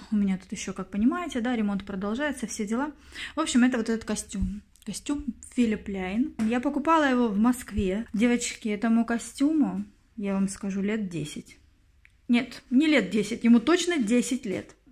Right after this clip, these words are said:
Он уже немного подсел, последний раз его постирали в чем-то, непонятно в чем, короче, он немного подсел. И это единственный костюм, который у меня так долго держится. И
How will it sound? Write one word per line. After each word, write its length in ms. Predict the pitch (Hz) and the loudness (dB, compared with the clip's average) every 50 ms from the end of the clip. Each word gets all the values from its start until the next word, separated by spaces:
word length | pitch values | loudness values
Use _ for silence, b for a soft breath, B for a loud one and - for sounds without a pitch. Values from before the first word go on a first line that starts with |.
| _ _ - | _ _ 4
Он 160 | - 254 269 | 8 10 10
уже 140 | 269 254 269 | 12 12 12
немного 380 | 262 262 262 262 254 240 220 220 | 12 12 12 10 10 8 6 4
подсел, 560 | 226 247 277 285 - - - 269 285 330 359 | 2 0 0 0 -2 0 2 2 4 4 2
последний 380 | 359 - 233 - 240 226 220 233 | 2 0 -2 -2 0 2 2 4
раз 200 | 226 214 208 208 | 2 2 0 -2
его 100 | 220 202 | -4 -4
постирали 480 | 202 214 208 - - 233 247 302 349 330 | -4 -4 -6 -4 -2 -2 0 0 -2 -4
в 80 | - | -6
чем-то, 260 | - 220 202 196 196 | -6 -4 -4 -2 0
непонятно 540 | 196 196 196 196 202 202 196 196 196 196 202 | 0 0 0 0 0 -2 -2 -2 -4 -6 -8
в 60 | 196 | -8
чем, 200 | - - 262 302 | -6 -4 -4 -4
короче, 340 | 294 254 214 196 196 196 - | -4 -4 -6 -6 -6 -6 -6
он 60 | 208 | -4
немного 340 | 202 208 208 202 208 196 196 | -2 -2 -2 -2 -2 -4 -6
подсел. 500 | 190 - 190 196 - - 247 254 294 320 - - B B B B B B B B B B B 269 262 B | -6 -8 -10 -10 -8 -6 -4 -4 -4 -6 -10 -16 B B B B B B B B B B B -8 -2 B
И 200 | 247 254 262 262 | 2 2 4 2
это 140 | 254 - 277 | 2 2 4
единственный 760 | 254 254 277 254 240 269 277 269 254 269 - 208 208 196 196 | 4 4 6 6 6 8 8 8 8 6 4 2 2 2 2
костюм, 420 | - 220 202 - - 269 269 247 | 0 -2 -2 4 6 8 8 8
который 240 | 254 214 - 214 214 | 6 4 0 0 2
у 40 | 214 | 4
меня 220 | 220 226 226 220 | 6 6 6 4
так 480 | 220 - - 285 277 285 294 262 247 214 | 2 0 2 4 4 4 4 4 4 4
долго 380 | 214 262 262 262 254 226 247 | 6 6 6 6 4 4 2
держится. 720 | 233 202 220 233 233 226 220 202 190 190 - - - 190 - - _ - | 2 4 4 2 2 2 0 -2 -4 -6 -10 -12 -12 -12 -12 -14 _ 2
И 360 | 269 254 262 254 262 - - | 4 4 4 2 0 -6 -10